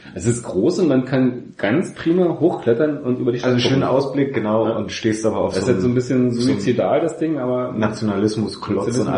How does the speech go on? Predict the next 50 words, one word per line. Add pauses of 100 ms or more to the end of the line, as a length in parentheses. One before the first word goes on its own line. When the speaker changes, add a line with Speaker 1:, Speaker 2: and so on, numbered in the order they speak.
Speaker 2:
alles
Speaker 1:
ja.
Speaker 2:
heißt
so,
ah,
wir
sind (340)
Deutsche
und (680)
ja, (260)
brauchen
wir
nicht
drüber
reden,
nee,
ich
kenn
die
Diskussion
zu
Genüge
schon, (140)
oft
genug
geführt. (380)
Aber (460)
ja, (160)
das,
das,
das
finde
ich
immer
ein
bisschen, (440)
aber (200)
andererseits,
äh, (400)
man
kann
natürlich
auch
nicht
warten,
dass
die,
dass
die
Fanszene,